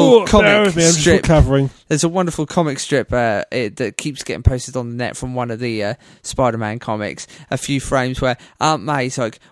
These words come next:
Speaker 2: "What's this at the foot of Peter's door? It's white and sticky." And she puts her hand in it, and then, like, goes, this goes, "Oh my God, Peter, what have you done?" And it's just
Speaker 1: <laughs>
Speaker 2: like,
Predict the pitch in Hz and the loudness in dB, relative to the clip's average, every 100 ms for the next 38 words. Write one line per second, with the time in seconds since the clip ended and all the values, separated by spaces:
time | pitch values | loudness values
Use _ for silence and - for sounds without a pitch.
0 | - 135 - - 254 - 175 - 180 165 | -6 -6 -4 0 0 0 -4 -4 -2 -2
1 | - 185 196 - 269 240 151 160 180 196 | -2 -2 -4 -2 2 4 2 0 0 0
2 | - 190 - 294 - 147 - - - 170 | -2 -4 0 0 0 -4 -8 -14 -6 -4
3 | - - 208 170 151 185 180 135 113 - | -2 2 2 2 -2 0 -2 -4 -6 -8
4 | - 170 160 165 151 175 170 175 160 165 | -4 -2 0 -2 -2 -2 -2 -4 -4 -4
5 | - - _ 269 226 202 262 247 226 180 | -6 -20 _ 0 0 0 2 2 0 0
6 | 170 208 302 240 240 285 302 254 175 143 | 0 0 0 0 2 6 6 6 2 2
7 | 151 156 127 143 - | 4 4 4 0 -6